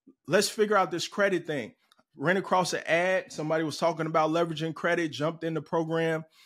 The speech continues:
you know, and, um, jumped into the webinar, started learning, like, "Okay, okay, this is a great mentor,"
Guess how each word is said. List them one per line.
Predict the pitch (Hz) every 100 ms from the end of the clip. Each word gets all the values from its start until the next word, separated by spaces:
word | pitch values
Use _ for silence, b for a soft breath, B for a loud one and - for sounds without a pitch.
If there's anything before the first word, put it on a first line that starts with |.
| b -
you | 151
know, | 147 139
and, | 135 139
um, | 139 139 135 123
jumped | 135 180 -
into | 175 170 151 _ _ -
the | 156
webinar, | 131 160 165 160 160 160
started | 156 156 156 151
learning, | 147 160 160 156
like, | 139
"Okay, | 156 160 143
okay, | 147 151 139
this | 139 147
is | 151
a |
great | 131 147 147
mentor," | 156 151 165 147 147